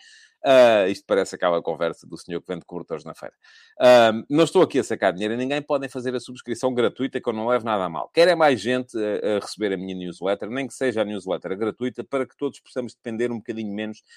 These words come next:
das redes sociais. Ainda ontem as redes sociais eram uma lixeira a céu aberto, a propósito fosse do que fosse, fosse de, da minha publicação da manhã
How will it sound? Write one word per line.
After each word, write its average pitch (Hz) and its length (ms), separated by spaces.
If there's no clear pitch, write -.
das 127 220
redes 127 280
sociais. 80 500
Ainda 139 300
ontem 131 340
as 107 100
redes 113 220
sociais 123 400
eram 120 120
uma 113 140
lixeira 87 400
a 87 40
céu 117 220
aberto, 107 280
a 143 80
propósito 120 540
fosse - 260
do 107 100
que - 100
fosse, 120 300
fosse 127 300
de, 107 200
da 104 100
minha 113 220
publicação 104 560
da 98 100
manhã 95 300